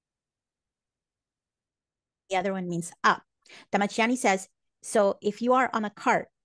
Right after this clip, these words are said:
you're on a roller coaster, you're on a cart, and the cart is going up, because you know that the cart is gonna come down, right? Going, it's, it's going up a hill, and then, phew, it comes down, right? So if you wanna say, 'I am going up, up, up,' which adverb would you use? And now what? Niao means I am going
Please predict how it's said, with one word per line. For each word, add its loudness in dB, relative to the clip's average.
you're 0
on 0
a -2
roller 0
coaster, -8
you're 0
on -2
a -4
cart, 0
and -2
the -4
cart 0
is -4
going -2
up, 2
because -2
you 2
know 2
that -4
the -10
cart -2
is -10
gonna -6
come -6
down, 0
right? -4
Going, -4
it's, -8
it's -8
going -2
up -4
a -2
hill, 0
and -2
then, -6
phew, -4
it -4
comes -6
down, 0
right? -2
So 2
if 2
you 2
wanna 2
say, 0
'I 0
am -4
going -4
up, 2
up, 0
up,' 2
which 2
adverb -2
would -8
you -14
use? -6
And -4
now -2
what? -10
Niao 2
means -6
I 0
am -2
going -2